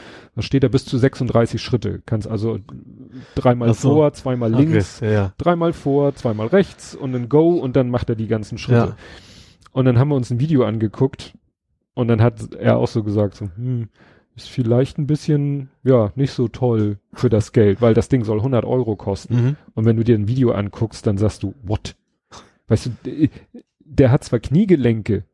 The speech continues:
Speaker 2: Mhm.
Speaker 1: und, äh, ich wunderte mich schon, dass er so klobige Füße hat, dachte ich, gut, das ist wegen Schwerpunkt und so. Der geht gar nicht, der rollt. Der hat in diesen klobigen
Speaker 2: <laughs> Ja.
Speaker 1: Füßen, schätze ich mal, sind zwei Rollen unter,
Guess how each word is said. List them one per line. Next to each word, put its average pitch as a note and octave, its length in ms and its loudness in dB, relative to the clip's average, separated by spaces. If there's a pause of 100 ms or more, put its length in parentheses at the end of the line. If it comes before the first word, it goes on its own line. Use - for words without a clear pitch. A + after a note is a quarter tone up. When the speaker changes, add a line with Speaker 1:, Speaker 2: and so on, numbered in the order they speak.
(100)
Speaker 2:
Mhm. B2 280 -4 (240)
Speaker 1:
und, A#2 280 -2
äh, B2 200 -2 (240)
ich C3 140 -8
wunderte D#3 220 2
mich C3+ 140 -2
schon, C#3+ 100 -4
dass C3+ 140 2
er B2 40 2
so A2 100 -4
klobige C#3+ 420 0
Füße - 280 -2
hat, A#2 100 2
dachte - 180 0
ich, - 40 -12
gut, C3 200 -4
das G#2+ 120 -4
ist G#2 120 -8
wegen G2+ 160 -6
Schwerpunkt B2 480 -2
und A2+ 80 -8
so. A2+ 160 -4 (440)
Der A2 120 4
geht A#2+ 360 2
gar G2 240 2
nicht, A2+ 320 -6 (720)
der A2 120 4
rollt. A2+ 540 -4 (500)
Der A2 120 4
hat C3+ 140 4
in C#3+ 80 -4
diesen B2+ 260 -4
klobigen C#3+ 400 -2
Speaker 2:
<laughs> - 80 -12
Ja. A#2 140 4
Speaker 1:
Füßen, C3 260 0 (180)
schätze - 420 -4
ich B2+ 60 -6
mal, C3 140 0
sind A#2+ 160 -4
zwei B2 500 2
Rollen C#3+ 540 0
unter, B2 480 0